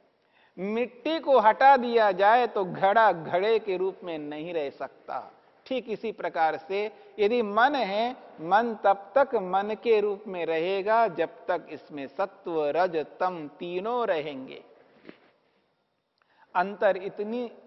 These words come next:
इतना है कि रजोगुण और तमोगुण दब जाते हैं,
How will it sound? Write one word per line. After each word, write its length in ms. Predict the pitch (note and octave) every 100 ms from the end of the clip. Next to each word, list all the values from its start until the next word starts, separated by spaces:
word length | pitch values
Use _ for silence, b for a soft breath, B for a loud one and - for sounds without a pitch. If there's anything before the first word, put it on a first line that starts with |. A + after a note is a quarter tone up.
| -
इतना 400 | F3+ A#3 B3 A3
है 340 | D#3+ F#3+ A#3 - B B -
कि 340 | B3 C4 C4 b b -
रजोगुण 580 | F3+ G#3 B3 B3+ C4+ E4+
और 220 | C#4+ B3+
तमोगुण 680 | A#3+ A#3 B3 C4+ C#4+ C4+ G3
दब 300 | A3+ C4+ B3
जाते 380 | A#3 G#3 F#3+ F3
हैं, 320 | C3+ B2